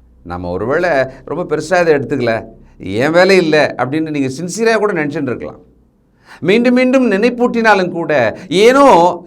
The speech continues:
சாத்தான் நம்மை தடுக்கலாம். அதனால ஆண்டவரின் அன்பை நம் உறவுகளுக்கு,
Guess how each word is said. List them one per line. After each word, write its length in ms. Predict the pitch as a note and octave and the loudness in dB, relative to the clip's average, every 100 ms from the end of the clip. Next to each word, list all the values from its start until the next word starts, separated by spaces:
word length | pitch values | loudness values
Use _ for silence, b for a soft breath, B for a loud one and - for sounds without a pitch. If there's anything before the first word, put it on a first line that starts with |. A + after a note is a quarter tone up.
| - | -4
சாத்தான் 300 | F#3 G3+ G#3 | -2 0 -2
நம்மை 220 | D#3+ B2+ | 0 -2
தடுக்கலாம். 600 | A#2+ C#3 - D3 D#2 - _ _ _ _ _ _ | -2 -2 0 -2 -4 -12 _ _ _ _ _ _
அதனால 580 | - F2+ E2+ F#2+ G2+ D2+ b b b | -16 -12 -10 -4 -4 -6 b b b
ஆண்டவரின் 440 | F#2 G2+ G#2 G2 | -8 -6 -6 -6
அன்பை 460 | G2+ C#3 F3 F3 - - _ | -6 -6 -6 -8 -12 -20 _
நம் 320 | F2 F2 F#2+ | -14 -10 -6
உறவுகளுக்கு, 600 | A2+ A#2+ B2+ C3 C3 | -6 -6 -6 -8 -10